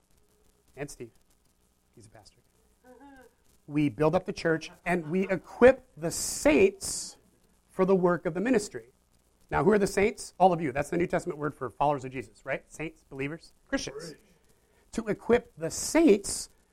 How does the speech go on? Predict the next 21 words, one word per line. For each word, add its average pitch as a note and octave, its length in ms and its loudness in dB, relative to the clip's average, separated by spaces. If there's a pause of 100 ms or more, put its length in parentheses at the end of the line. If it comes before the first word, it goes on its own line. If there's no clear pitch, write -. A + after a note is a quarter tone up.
(140)
for G#3 140 0
the G3+ 80 4
work G#3 240 4
of F#3+ 80 -2
the F#3+ 60 0
ministry. G#3 360 0 (280)
Now, F3+ 120 0
for F3 160 -4
hundreds E4+ 480 6
and C#4 80 6
hundreds B3 300 6
of G3 80 4
years, E3+ 280 4
the F3 100 -6
church - 220 -4
has F3 100 -2
got G3 180 2
it F3+ 80 4
a E3+ 60 6
little G3 220 4
backwards. D#3 640 -4